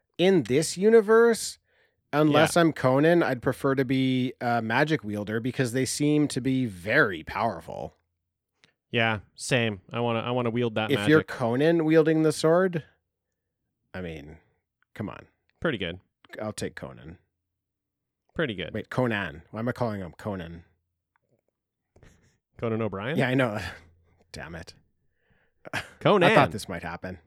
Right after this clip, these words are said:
Speaker 1: I thought I might call him
Speaker 2: <laughs> Conan.
Speaker 1: Conan at one point. And it happened. We're two minutes in, and I called him Conan.
Speaker 2: Well,
Speaker 1: Conan
Speaker 2: now you
Speaker 1: the
Speaker 2: don't have to worry
Speaker 1: Barbarian.
Speaker 2: anymore 'cause you did it. <laughs>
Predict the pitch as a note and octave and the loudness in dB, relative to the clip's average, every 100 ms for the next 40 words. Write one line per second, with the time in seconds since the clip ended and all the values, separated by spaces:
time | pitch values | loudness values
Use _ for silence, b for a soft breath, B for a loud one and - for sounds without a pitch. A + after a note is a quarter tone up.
0 | _ _ _ _ _ _ _ A#2 C#3 B2+ | _ _ _ _ _ _ _ -4 0 0
1 | A2+ G#2+ B2 A2+ A2 F#3 - G#3 G#3 A2 | 0 -4 -2 -4 2 2 4 4 2 0
2 | A#2 A2 A#2+ A#2 - _ _ _ _ _ | -4 -8 -6 -6 -6 _ _ _ _ _
3 | D3 G3+ G#3 A3+ A3+ C3 - _ _ _ | 4 6 8 6 4 -4 -6 _ _ _
4 | C#3 E3+ - - A#3+ A#3+ A#3 A#3 G#3 D#3 | 0 0 0 0 6 8 6 4 0 0
5 | A#2 C3 - D3 C#3+ A#2+ - C#3 C#3+ A#2 | -2 -6 0 2 2 0 -2 0 2 0
6 | D2 F2 _ _ _ _ _ _ _ _ | -6 -16 _ _ _ _ _ _ _ _
7 | B2+ D3+ F#3+ B3 F3+ C#3+ C#3 D3 F#3 F#3+ | -2 6 8 8 6 2 0 0 2 2
8 | - C#3+ A#3+ F3+ B2+ B2 B2 C#3 C3+ B2+ | 4 6 6 6 4 4 4 4 0 4
9 | G#3 G#2+ - | 2 2 -8